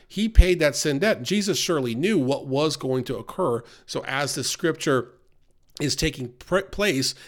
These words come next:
as Doctor Luke is recording it, it is not yet come to fruition that he is now,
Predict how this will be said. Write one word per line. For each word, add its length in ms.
as 160
Doctor 360
Luke 280
is 160
recording 540
it, 220
it 120
is 300
not 300
yet 260
come 300
to 160
fruition 640
that 140
he 260
is 640
now, 460